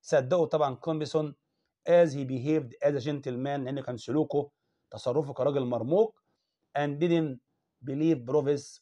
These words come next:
ولم يصدقوا بروفيس. هو looked poor،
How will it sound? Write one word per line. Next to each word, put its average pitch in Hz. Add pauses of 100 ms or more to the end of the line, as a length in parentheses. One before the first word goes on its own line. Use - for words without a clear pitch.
ولم 143
يصدقوا 127 (580)
بروفيس. 139
هو 120
looked - (200)
poor، 135